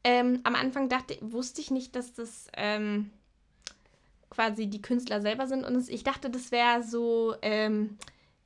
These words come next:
ein, ein, ein Cover. Aber so Leute covern ihre eigenen Songs nochmal neu oder denken sie nochmal neu.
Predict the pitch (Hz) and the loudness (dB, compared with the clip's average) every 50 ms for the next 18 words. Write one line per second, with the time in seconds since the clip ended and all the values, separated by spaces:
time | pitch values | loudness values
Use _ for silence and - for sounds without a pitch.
0 | _ _ _ _ _ 226 233 233 226 226 226 220 220 220 220 220 214 214 - 349 | _ _ _ _ _ -4 -2 -2 -2 0 0 0 0 0 -2 -2 -4 8 10 10
1 | 381 311 233 190 185 170 - - 208 208 220 220 220 226 233 233 220 226 233 240 | 10 10 6 2 2 2 2 2 2 4 2 0 0 -2 -2 -2 0 4 6 8
2 | 277 320 320 330 - - - 294 302 311 320 302 277 - 277 - 247 - - 262 | 8 6 4 0 -4 0 2 2 4 4 2 0 0 0 2 2 4 4 4 4
3 | 285 285 277 262 262 254 262 - 294 285 294 285 277 269 - - 254 254 254 - | 4 2 2 0 0 -2 -2 0 2 2 2 2 -2 -4 -2 -2 -2 -2 -2 0
4 | 262 254 247 247 240 233 254 262 254 247 - - 214 220 233 226 226 233 247 262 | 0 0 2 2 2 4 4 6 4 4 2 -2 -2 -2 -2 0 0 2 2 2
5 | 262 240 226 233 220 220 214 214 226 214 214 208 220 214 214 | 0 -2 -4 -4 -4 -4 -4 -2 -2 -2 -2 -2 -4 -4 -6